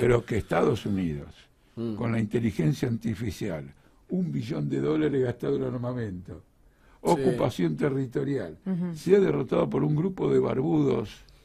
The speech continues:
Speaker 1: este, campesinos con turbantes,
Speaker 2: Ujú.
Speaker 3: Ujú.
Speaker 1: es impresionante.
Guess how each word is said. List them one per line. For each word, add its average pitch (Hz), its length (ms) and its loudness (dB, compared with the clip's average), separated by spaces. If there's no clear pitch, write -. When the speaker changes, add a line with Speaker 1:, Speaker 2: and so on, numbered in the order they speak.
Speaker 1:
este, 110 720 -8
campesinos 123 720 -6
con 117 200 -8
turbantes, 131 720 -4
Speaker 2:
Ujú. 151 140 -4
Speaker 3:
Ujú. 175 380 -4
Speaker 1:
es 107 160 -2
impresionante. 82 1200 -4